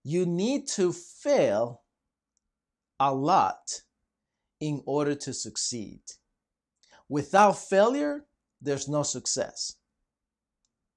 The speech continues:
That's how it works. Life works like that. Remember, be strong. Even in your times of weakness, strength is how you're going to get through it. Stop trying to make things right the first time. Stop doing that.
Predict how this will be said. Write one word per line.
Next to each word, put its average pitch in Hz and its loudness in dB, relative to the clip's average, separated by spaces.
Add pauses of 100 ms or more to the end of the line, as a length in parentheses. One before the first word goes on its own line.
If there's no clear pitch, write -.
(520)
That's 104 -6
how 156 -4
it 139 -6
works. - -10 (160)
Life 143 -6
works 147 -2
like 139 -2
that. 131 -4 (720)
Remember, 175 6 (300)
be 220 0
strong. 185 6 (260)
Even 233 0
in 208 2
your 165 2
times 175 -4
of 151 -2
weakness, 139 -4 (200)
strength 151 -2 (400)
is 139 -4
how 139 -4
you're 131 -2
going 139 -4
to 135 -8
get 120 -6
through 139 -2
it. - -6 (500)
Stop 196 6
trying 185 4
to 190 -2
make 175 0
things 175 0
right 160 6
the 156 -2
first 165 -2
time. 131 -4
Stop 180 0
doing 233 4
that. 143 6